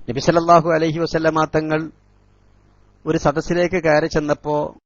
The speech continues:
അവിടെ ബദറിൽ ഷഹീദായിട്ടുള്ള ആ പി-, അവരുടെ പിതാക്കളെ, ഏ, വിളിച്ചുകൊണ്ട്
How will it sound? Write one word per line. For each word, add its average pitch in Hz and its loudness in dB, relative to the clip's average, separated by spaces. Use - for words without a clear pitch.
അവിടെ 185 6
ബദറിൽ 170 4
ഷഹീദായിട്ടുള്ള 185 2
ആ 151 2
പി-, 165 2
അവരുടെ 175 4
പിതാക്കളെ, 175 4
ഏ, 156 -4
വിളിച്ചുകൊണ്ട് 156 2